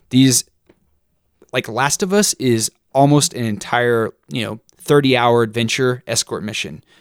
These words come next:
So there is, it's the kind of thing, like, you, you kinda take that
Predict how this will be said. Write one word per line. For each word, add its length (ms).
So 200
there 400
is, 560
it's 140
the 100
kind 160
of 80
thing, 180
like, 240
you, 80
you 120
kinda 260
take 420
that 380